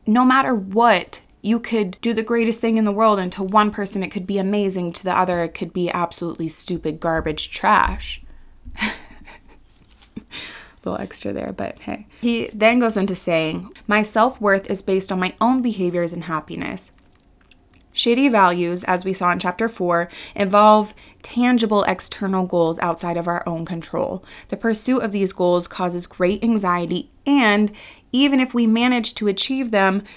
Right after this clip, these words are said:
they leave us feeling empty and lifeless because once they're achieved, there are no more problems to solve. Boom. That is a gem. Better values, as we saw, are process-oriented. Some things like express myself honestly to others,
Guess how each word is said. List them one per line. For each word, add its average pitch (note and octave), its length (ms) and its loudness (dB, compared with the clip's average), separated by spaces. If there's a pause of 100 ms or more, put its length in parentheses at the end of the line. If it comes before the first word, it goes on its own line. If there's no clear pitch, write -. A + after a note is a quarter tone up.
(120)
they G#3+ 140 4
leave A3+ 200 2
us A#3+ 140 2
feeling G#3 400 2
empty F#3+ 500 -2
and F#3+ 160 0
lifeless F#3+ 640 0
because G3+ 400 -4
once G3 320 0
they're G#3 160 0
achieved, G3 420 -2
there G3 160 2
are F#3 60 0
no F#3 300 0
more F3+ 180 2
problems E3 600 0
to - 120 -8
solve. - 480 0 (480)
Boom. F3 460 0 (260)
That F3+ 320 0
is F3 380 0
a F3+ 80 -4
gem. F3 420 -4 (720)
Better G#3 440 4
values, F3+ 600 0 (220)
as E3+ 240 -2
we F#3 80 -2
saw, E3 400 0
are F3 400 2 (240)
process-oriented. F3+ 1300 -2 (260)
Some A3 280 2
things G#3 240 0
like F#3 240 0
express F#3 440 -2
myself F3+ 380 -2
honestly A3 460 2
to G#3 140 0
others, G3+ 460 2